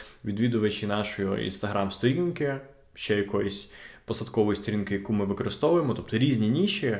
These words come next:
можуть використовувати різні сторінки. Про це ми поговоримо трохи далі, тому додивіться це відео обов'язково.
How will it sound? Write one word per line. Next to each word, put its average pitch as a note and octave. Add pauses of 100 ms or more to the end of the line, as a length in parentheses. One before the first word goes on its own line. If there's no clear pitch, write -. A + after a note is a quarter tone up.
(140)
можуть B2+
використовувати A#2
різні A#2+
сторінки. A2+
Про -
це C3
ми D3+
поговоримо B2
трохи A2+
далі, C3+
тому G#2+
додивіться G#2+
це -
відео F#2+
обов'язково. G#2